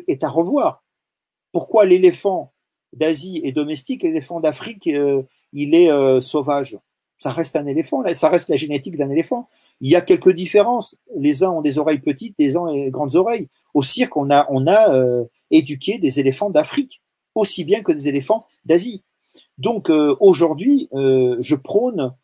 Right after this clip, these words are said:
une remise en question des concepts qui sont archaïques. Je reconnais que les mouvements de défense des animaux ont, euh, ont, euh, si vous voulez,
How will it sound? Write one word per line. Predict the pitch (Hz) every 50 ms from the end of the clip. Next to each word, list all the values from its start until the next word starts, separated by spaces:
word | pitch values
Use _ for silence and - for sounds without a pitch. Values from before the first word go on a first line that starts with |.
| _ _ -
une | 143 135
remise | 135 143 190 220 220 202 165 165
en | 151 131
question | - 143 - - - 180 170
des | 143 131 131
concepts | - 139 131 - - 220 285 294 - - 131 123 _
qui | - -
sont | - - 135
archaïques. | 113 - - - - 139 190 254 269 262 - - 135 _ _ _ _ _ _ -
Je | 135 127 175 196
reconnais | 180 156 247 285 - - 226 214 208 202 208 202 196 180 151 139 _ _ _ _ _ _ _ _ _ _ _ _ _ _
que | - - 196 196 185 156 139
les | 143 151 160
mouvements | 170 185 202 180 165 190 190 190 185 175 139 127 _ _ _ _ _ _ _ _ _ _ _ _ _ _ _ - - _
de | 120 131
défense | 127 165 151 - 175 165 147 135
des | 139 127 135
animaux | 131 131 143 147 156 196 240 262 247 - _ _ _ _ _ -
ont, | 175 190 226 247 240 160 131
euh, | 127 127 127 123 120 117 120 _ _ _ _ _ -
ont, | 151 160 185 196 180 143 120
euh, | 117 -
si | - - 143 135
vous | 123 127 127
voulez, | 123 135 147 196 233 208 143